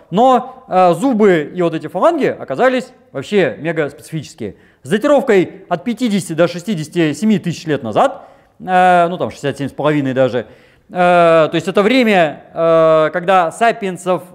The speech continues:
на Сулавеси быть вроде как не должно, э, что-то рановато для них, да, э, и, э, ну, каких-то пятикантропов тоже вроде не должно, потому что для них поздновато.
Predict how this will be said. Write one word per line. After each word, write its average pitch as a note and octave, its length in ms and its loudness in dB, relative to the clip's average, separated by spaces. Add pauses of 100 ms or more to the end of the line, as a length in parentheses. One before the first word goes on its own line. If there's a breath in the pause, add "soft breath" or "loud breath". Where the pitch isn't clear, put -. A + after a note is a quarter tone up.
на E3 200 -2
Сулавеси F3+ 440 -6
быть E3+ 180 -10
вроде E3 160 -10
как D#3+ 160 -14
не D#3 80 -8
должно, D#4+ 540 0 (320 loud breath)
э, D3+ 160 -14
что-то C#3 180 -12
рановато D3+ 600 0
для C#3+ 160 -6
них, B2 200 -10
да, F#3 360 -2 (260 loud breath)
э, F3+ 420 4
и, B3+ 720 0
э, F#3+ 960 0
ну, G3 240 -4
каких-то E3+ 320 -6
пятикантропов A#3+ 560 -2
тоже G3 220 0
вроде D3+ 180 -2
не D3 80 -4
должно, F3 380 2
потому F3+ 160 -8
что D#3 120 -10
для C#3+ 120 -6
них A3 140 -6
поздновато. D#3+ 540 0